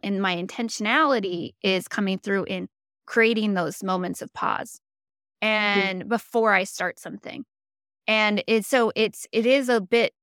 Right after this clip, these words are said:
Speaker 1: uncomfortable 'cause I like to just stop something and dive right into the next thing without thought,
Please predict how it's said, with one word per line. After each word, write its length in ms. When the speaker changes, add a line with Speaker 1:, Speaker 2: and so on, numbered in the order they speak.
Speaker 1:
uncomfortable 580
'cause 240
I 100
like 220
to 100
just 360
stop 580
something 600
and 240
dive 420
right 220
into 240
the 100
next 360
thing 240
without 400
thought, 340